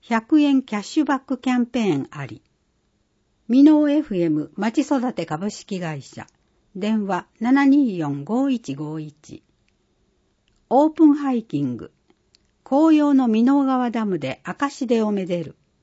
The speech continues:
十二日土曜日午前九時四十分、阪急箕面駅前集合、雨天中止。正野茶屋園地から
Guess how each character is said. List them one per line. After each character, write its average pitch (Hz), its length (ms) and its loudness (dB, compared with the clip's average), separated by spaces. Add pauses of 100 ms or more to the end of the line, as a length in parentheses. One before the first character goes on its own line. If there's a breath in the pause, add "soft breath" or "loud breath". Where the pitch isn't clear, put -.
(600)
十 269 280 2
二 285 120 6
日 262 300 0
土 214 120 -2
曜 208 240 -4
日 120 320 -12
午 285 240 2
前 240 220 -2
九 247 140 -4
時 190 120 -4
四 196 220 -4
十 214 140 -6
分、 - 380 -14 (280)
阪 311 240 6
急 185 240 -4
箕 185 200 2
面 277 220 2
駅 262 220 -2
前 247 260 0
集 165 320 -6
合、 147 380 -6
雨 247 100 -6
天 202 300 -6
中 151 240 -16
止。 - 380 -18 (920)
正 220 320 -2
野 285 120 4
茶 269 160 -4
屋 262 160 -2
園 254 240 0
地 165 160 -12
か 139 140 -8
ら 127 180 -12